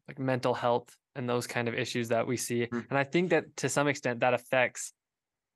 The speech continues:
Speaker 1: um, things politically as well, right? I think
Speaker 2: Yeah.
Speaker 1: that's why we see the world going the way it is and, like, pushing so hard and almost, like, pushing so hard against it.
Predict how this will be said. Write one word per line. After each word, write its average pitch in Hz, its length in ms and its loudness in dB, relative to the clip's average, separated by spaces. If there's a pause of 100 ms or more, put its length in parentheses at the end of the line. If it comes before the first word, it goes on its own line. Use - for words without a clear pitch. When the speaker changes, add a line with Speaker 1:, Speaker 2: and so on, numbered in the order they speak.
(120)
Speaker 1:
um, 113 340 -4 (340)
things 120 240 0
politically 120 540 0
as 107 120 -2
well, 107 280 -2
right? 113 280 0 (240)
I 127 80 2
think 135 180 2
Speaker 2:
Yeah. 120 180 10
Speaker 1:
that's - 160 6
why 127 240 4
we 117 160 -2
see 120 440 -4 (420)
the 123 80 2
world 117 640 2
going 117 340 2
the 113 80 0
way 113 240 2
it 107 80 -2
is 117 180 0
and, 120 60 -8
like, 107 200 -12
pushing 120 300 -4
so 120 240 2
hard 117 220 4
and 127 100 2
almost, 160 220 2
like, 156 180 0 (300)
pushing 147 260 0
so 127 260 4
hard 120 220 2
against 113 480 -2
it. - 160 -6